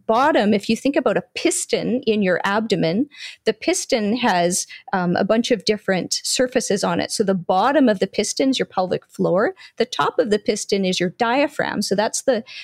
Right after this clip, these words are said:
the, the other, um, trampoline type of muscle that is at the, um, the bottom of your rib cage. And then if you think about the sides of the piston, you have your back muscles and then your ab muscles at the front.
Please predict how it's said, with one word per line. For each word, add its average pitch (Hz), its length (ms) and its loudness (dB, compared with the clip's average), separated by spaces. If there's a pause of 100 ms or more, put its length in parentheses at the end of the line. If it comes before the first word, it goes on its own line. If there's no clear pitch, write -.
(120)
the, 202 340 2
the 196 320 0
other, 233 440 4 (400)
um, 175 260 0
trampoline 220 840 2
type 196 240 -2
of 196 120 -2
muscle 202 420 2
that 190 260 0
is 190 240 0
at 185 220 -2
the, 175 460 2
um, 170 280 -2
the 185 120 -2
bottom 196 420 0
of 180 140 0
your 170 100 2
rib 196 280 0
cage. - 540 -4 (480)
And 202 140 2
then 247 140 4
if 285 160 0
you - 80 2
think - 240 -2
about 196 400 0
the 175 240 2
sides 277 480 0
of 190 100 0
the 185 80 -2
piston, 185 540 0
you 180 160 0
have 180 400 0 (260)
your 185 220 0
back 262 340 0
muscles 220 560 2
and 185 160 0
then 170 140 2
your 190 180 2
ab 190 260 0
muscles - 360 -2
at - 100 -4
the 165 60 -4
front. - 480 -4